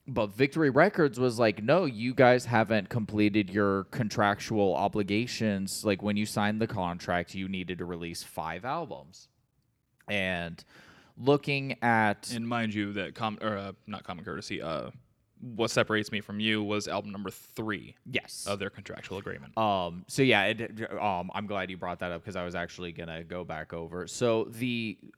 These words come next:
Speaker 1: according to Victory Records, the, uh, albums that they had released were, um, for those who have heart. Wow, I can't believe my brain just
Speaker 2: <laughs>
Speaker 1: shut off. Um,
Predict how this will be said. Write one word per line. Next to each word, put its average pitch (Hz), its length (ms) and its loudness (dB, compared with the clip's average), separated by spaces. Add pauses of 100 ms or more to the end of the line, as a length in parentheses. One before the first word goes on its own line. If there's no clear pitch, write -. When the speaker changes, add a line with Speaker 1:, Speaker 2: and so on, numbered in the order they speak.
Speaker 1:
according 180 500 0
to 196 120 -2
Victory 147 380 2
Records, 95 580 0 (180)
the, 90 300 -2 (100)
uh, 110 60 -8 (160)
albums 147 400 0
that 139 160 -2
they 127 160 4
had 147 100 -2
released 110 560 -6
were, 92 540 -4 (520)
um, 80 560 -8 (1600)
for - 260 -4
those 131 240 0
who 151 60 -2
have 160 160 0
heart. 95 360 -4
Wow, 87 540 -6
I 95 160 -4
can't 90 320 -10
believe 85 220 -6
my 87 180 -4
brain 82 400 -8
just - 260 -10
Speaker 2:
<laughs> - 40 -12
Speaker 1:
shut 87 260 -8
off. 85 260 -6 (420)
Um, 95 500 -2